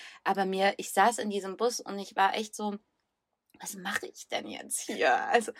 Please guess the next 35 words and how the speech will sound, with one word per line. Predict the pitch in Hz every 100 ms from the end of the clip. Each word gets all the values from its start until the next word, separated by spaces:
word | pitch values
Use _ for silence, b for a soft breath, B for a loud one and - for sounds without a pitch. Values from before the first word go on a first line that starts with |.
| B B B B B B
und | - 247
dann, | 247
ich | 240
weiß | 285 302
nicht, | 320
wie | 254
viele | 214 247
Pläne | 226 - 233 262 302 277
es | 269
für | 226
diesen | 220 214 214
Bus | 269 -
gab, | 214 220 214
dann | 202
immer | 220 214
so | 202
alles | 220 214 208
schön | - 208 208 202
mit | 196
dem | 196
Bleistift | 196 202 226 - 208 -
auf | 202 -
Papier, | 202 - - 226 220 202
wo | 220
kommt | 214 214
jetzt | 208 202 196
das | 196
Bett | - 202 214
hin | - 196 190
und | 190 185 202
wo |
kommt | 214 226 214
die | 214
Küche | 214 214 214 202 190
und | 190 202